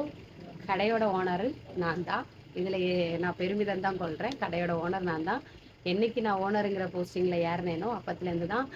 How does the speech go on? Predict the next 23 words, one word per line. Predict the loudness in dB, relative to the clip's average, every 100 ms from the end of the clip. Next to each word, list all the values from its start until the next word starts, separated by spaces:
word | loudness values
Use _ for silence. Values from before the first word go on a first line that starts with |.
| -14 -16 -4
இந்த | -2
சோஷியல் | 0 0 2 2
மீடியாக்குள்ளாடியே | 2 2 0 2 2 2 2 2
நான் | 2
வந்தேன். | 0 2 2 2 0 0
அதுக்கு | -4 -4 -2
முன்னாடி, | 2 2 4 4 4 4 0 -14 -14 -16 -16 -6
அஹ், | 0
எல்லாரை | 4 6 6 4
போல | 2 2 2
தான் | 2 2 2
நைட்டு | 2 0 0 0
வந்துட்டு | 2 0
சும்மா | 0 0 0 2 0 0 -2 -4 -12 -8 -2
Facebook | 0 0 -4 -4 0
பார்க்கறது, | -2 0 0 0 0
YouTube | 0 0 0
பார்க்கறது, | -2 -2 -2 0 0
Insta | 0 -2 -2
பார்க்கறது. | -2 -6 -6 -4 0 -2 -4 -20 -10 -2
என்னைக்கு | 2 4 4
இந்த | 4 4 2
கடை | 2 4